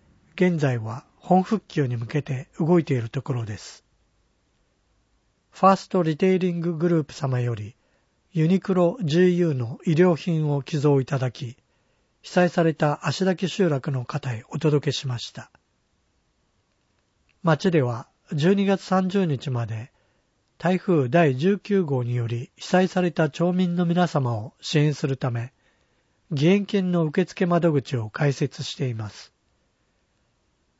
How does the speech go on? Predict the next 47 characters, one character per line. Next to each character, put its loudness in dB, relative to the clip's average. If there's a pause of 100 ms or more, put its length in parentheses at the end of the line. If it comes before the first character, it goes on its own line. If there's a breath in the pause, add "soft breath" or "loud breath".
十 4
一 0
月 0
八 2
日 0
現 0
在 -4
の -10 (420)
お 2
寄 4
せ 2
い 0
た 2
だ 2
い 2
た -2
義 0
援 0
金、 -6 (800)
四 2
十 2
九 0
万 -2 (440)
二 2
千 0
四 2
百 -4
三 0
十 -6
六 -4
円。 -6 (1200)
義 0
援 2
金 0
を 0
お -2
寄 6
せ 0
い 0
た 0
だ 2
き -6
ま 0
し -8
た -6
皆 0
様、 -10